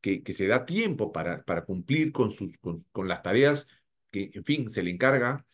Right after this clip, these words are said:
eh, y que ella asume con mucho gusto, pero luego sale a trabajar. Sale a trabajar bajo techo o al aire libre, parada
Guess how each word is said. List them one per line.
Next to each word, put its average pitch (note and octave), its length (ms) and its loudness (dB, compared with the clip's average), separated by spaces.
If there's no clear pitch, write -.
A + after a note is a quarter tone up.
eh, G2+ 240 -4
y C3 100 -4
que A2+ 240 6
ella A#2 200 8
asume C#3 380 2
con F#2+ 140 -4
mucho B2+ 220 0
gusto, A#2+ 480 0
pero F2+ 200 -6
luego C3+ 380 4
sale E3 460 -2
a E2 60 -6
trabajar. - 520 -6
Sale C3 280 -2
a C#3+ 40 -2
trabajar C3 640 0
bajo F2 360 -2
techo G#3 560 2
o F2+ 160 0
al E2 120 0
aire G#2+ 240 2
libre, C#3 520 2
parada F3+ 760 0